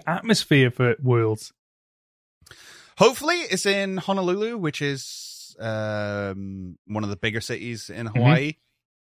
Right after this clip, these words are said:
Speaker 2: Uh, I remember they were talking about the fact that, you know, holding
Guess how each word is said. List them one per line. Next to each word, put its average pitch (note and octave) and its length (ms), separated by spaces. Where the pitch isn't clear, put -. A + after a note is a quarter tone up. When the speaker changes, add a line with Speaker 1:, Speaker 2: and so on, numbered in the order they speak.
Speaker 2:
Uh, G2 500
I A#2+ 160
remember C#3+ 560
they C3 140
were B2+ 80
talking A#2+ 440
about G#2 400
the F#2 60
fact - 380
that, G#2 240
you G2 80
know, F2+ 280
holding B2+ 1040